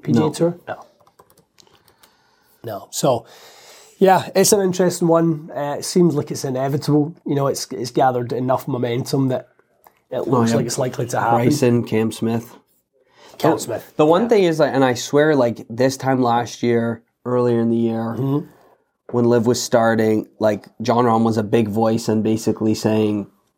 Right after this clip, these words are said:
Speaker 2: like, "It's the worst thing that could happen to golf. I would never go, blah, blah, blah." If he does go to Liv, I feel like it'd be, uh, it'd be like that first day of school awkward.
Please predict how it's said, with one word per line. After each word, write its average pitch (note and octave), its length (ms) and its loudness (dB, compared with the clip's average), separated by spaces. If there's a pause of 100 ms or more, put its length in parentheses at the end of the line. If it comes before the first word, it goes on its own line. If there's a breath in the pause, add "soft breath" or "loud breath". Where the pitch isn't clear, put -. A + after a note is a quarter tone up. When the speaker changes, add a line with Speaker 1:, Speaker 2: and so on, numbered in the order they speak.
(240)
Speaker 2:
like, A2 160 -2
"It's G#2+ 180 -6
the A2+ 60 0
worst A2 300 0
thing A2 140 0
that G#2 120 -2
could A#2 80 -2
happen A2 300 -2
to G#2 40 -2
golf. A2 300 0
I A2+ 80 -2
would G#2+ 160 0
never A2 240 0
go, G#2 160 2
blah, G#2+ 140 0
blah, G#2 100 0
blah." G#2+ 240 0 (960 loud breath)
If C3 140 0
he C#3 80 2
does D#3+ 260 2
go C3+ 140 4
to B2 80 2
Liv, A2 340 0 (140)
I B2 40 -6
feel D#3+ 180 2
like E3 80 4
it'd D3+ 100 2
be, C3+ 140 0
uh, A2+ 100 0
it'd A#2+ 160 -6
be B2+ 100 0
like A#2 200 -4
that - 180 -6
first A#2+ 320 -2
day G#2+ 120 -2
of A2 80 -8
school G2+ 280 -8
awkward. D2+ 460 -10